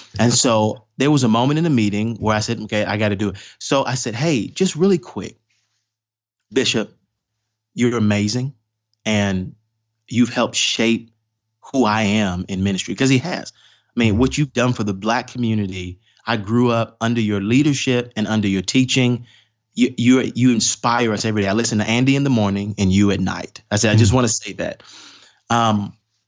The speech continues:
Speaker 1: with that being said, I wanna talk about Reggie for a second. As a Black man being with this organization, I can honestly say that he's in it for the right reasons.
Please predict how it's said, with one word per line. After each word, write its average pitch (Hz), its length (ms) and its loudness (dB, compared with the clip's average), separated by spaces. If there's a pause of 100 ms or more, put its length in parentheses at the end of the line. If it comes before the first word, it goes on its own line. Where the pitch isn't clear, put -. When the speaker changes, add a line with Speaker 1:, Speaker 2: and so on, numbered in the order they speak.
(800)
Speaker 1:
with 151 200 0
that 160 220 0
being 127 260 0
said, 107 380 -4
I 139 80 -6
wanna 170 160 -2
talk 135 200 -4
about 98 220 -2
Reggie 92 260 -4
for 104 220 -8
a 101 40 -6
second. - 380 -8 (2000)
As 120 140 2
a 117 40 2
Black 123 340 0
man 95 540 -6 (240)
being 117 480 -2
with 107 240 -6 (100)
this 110 200 -2
organization, 95 920 0 (880)
I 107 100 0
can 110 260 -2
honestly 104 460 -2
say - 540 -6 (240)
that 95 140 -2
he's 98 160 4
in 92 120 4
it - 120 -2
for 95 120 0
the 85 120 -2
right - 220 -8
reasons. - 520 -12